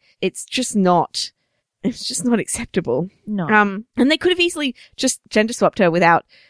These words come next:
Speaker 1: um, race swapping.
Speaker 2: Yeah,
Speaker 1: I mean,
Speaker 2: no, no.
Speaker 1: like, put Michelle Yeoh in that role. She would have killed it. Um,
Speaker 2: Yeah, I mean, well,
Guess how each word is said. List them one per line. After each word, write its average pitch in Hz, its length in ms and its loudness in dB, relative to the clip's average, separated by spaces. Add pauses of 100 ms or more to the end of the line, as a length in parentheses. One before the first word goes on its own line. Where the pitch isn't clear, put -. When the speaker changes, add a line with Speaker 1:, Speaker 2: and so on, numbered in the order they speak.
(140)
Speaker 1:
um, 165 360 2
race 175 260 0
swapping. 170 280 -2
Speaker 2:
Yeah, 240 180 4
Speaker 1:
I 190 80 0
mean, 190 120 2 (100)
Speaker 2:
no, 143 120 -10
no. 185 120 -2
Speaker 1:
like, 202 200 -2
put - 180 0
Michelle 285 340 2
Yeoh 240 240 4
in 180 80 -2
that 160 160 0
role. 156 180 2
She 202 140 -4
would 214 120 0
have - 100 -2
killed 214 280 0
it. 87 160 -8 (480)
Um, 185 520 2 (180)
Speaker 2:
Yeah, 240 220 6
I 220 60 6
mean, 208 200 -2
well, 190 220 2